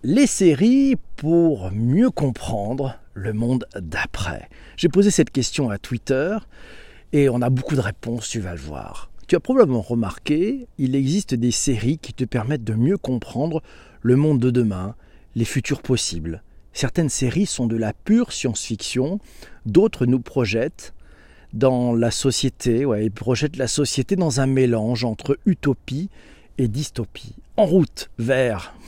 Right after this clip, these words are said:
une liste de séries pour voir absolument, avoir absolument pour te préparer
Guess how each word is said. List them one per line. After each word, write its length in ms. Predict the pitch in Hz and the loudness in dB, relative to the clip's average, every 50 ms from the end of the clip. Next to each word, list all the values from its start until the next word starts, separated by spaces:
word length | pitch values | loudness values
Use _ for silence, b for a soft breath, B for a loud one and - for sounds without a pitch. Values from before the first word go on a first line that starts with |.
| B B B | B B B
une 300 | 135 139 139 151 170 165 | 2 4 4 6 4 4
liste 460 | 156 185 277 294 226 - - - 127 | 4 4 4 4 2 2 2 0 -2
de 200 | 123 120 123 147 | -2 0 0 -2
séries 520 | 139 - - 160 151 127 127 151 165 214 254 B B B B B | -2 -2 0 0 0 2 2 0 0 0 -2 B B B B B
pour 140 | - 165 135 | 0 0 2
voir 200 | 131 143 131 120 | 2 0 0 0
absolument, 760 | 131 117 - - - 254 262 226 160 135 127 117 110 123 - | -2 -2 -4 -2 2 4 4 6 6 4 4 2 0 -2 -2
avoir 380 | - 143 160 170 202 247 226 175 | 0 2 2 4 4 4 4 2
absolument 560 | 143 131 - - 156 151 139 131 135 170 190 | 2 0 0 2 2 2 2 2 0 0 -2
pour 160 | - 139 123 | -2 -2 -2
te 80 | - 151 | -2 -2
préparer 580 | - - 202 190 - 143 120 98 113 123 147 | 0 2 0 0 2 0 0 0 0 0 -2